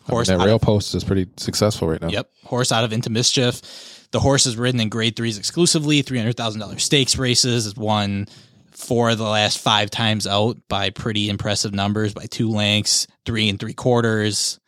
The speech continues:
Speaker 1: three and a half. I mean, this horse is really impressive, and he's running in some pretty solid class. So, yeah, he's stepping up to grade ones, but when Flojo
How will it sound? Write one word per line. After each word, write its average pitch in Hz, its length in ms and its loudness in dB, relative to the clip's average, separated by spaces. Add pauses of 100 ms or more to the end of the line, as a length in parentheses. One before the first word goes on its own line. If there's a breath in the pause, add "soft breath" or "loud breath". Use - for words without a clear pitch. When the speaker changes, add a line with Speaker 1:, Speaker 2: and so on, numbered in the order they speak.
(100)
Speaker 1:
three 113 220 0
and 156 100 4
a 107 40 4
half. 117 400 0
I 117 80 -6
mean, 107 120 2
this 107 140 0
horse 123 220 2
is 101 100 -6
really 110 340 0
impressive, 113 640 0
and 101 100 -4
he's 101 120 -4
running 107 260 -2
in 98 80 -6
some 95 160 -8
pretty 104 220 -8
solid 101 400 -2
class. - 340 -8
So, 107 260 2 (420 loud breath)
yeah, 143 160 2
he's 143 180 4
stepping 139 320 2
up 131 140 -2
to 123 120 0
grade 117 240 0
ones, 123 340 2
but 107 360 -2 (600 soft breath)
when 107 180 -2
Flojo 139 680 2